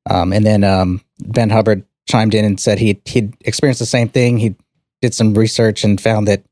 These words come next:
it likely is a bug with the version fifty-two of Chrome, and that the version fifty-three which should be coming out or is out,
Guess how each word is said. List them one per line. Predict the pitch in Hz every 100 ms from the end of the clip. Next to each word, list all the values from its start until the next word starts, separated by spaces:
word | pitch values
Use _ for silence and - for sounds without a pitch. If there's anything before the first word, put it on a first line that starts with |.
| _ _ _
it | - - -
likely | 127 135 135 120
is | 127
a | 113
bug | 113 113
with | 104 -
the | - 101 95 95 _ _ _ _ _ _ -
version | 107 120 117 110 107
fifty-two | 139 131 120 - 135
of |
Chrome, | 117 139 151 170 - _ _
and | 107
that | 104
the | - 104 - -
version | 120 113
fifty-three | 127 113 - 127 120 117 110 - _ _ _ _ _ _ _ _ _ _ -
which | 95
should | - 107
be | 104
coming | - 113 104
out | 101 101
or |
is | 98 101 95
out, | 95 101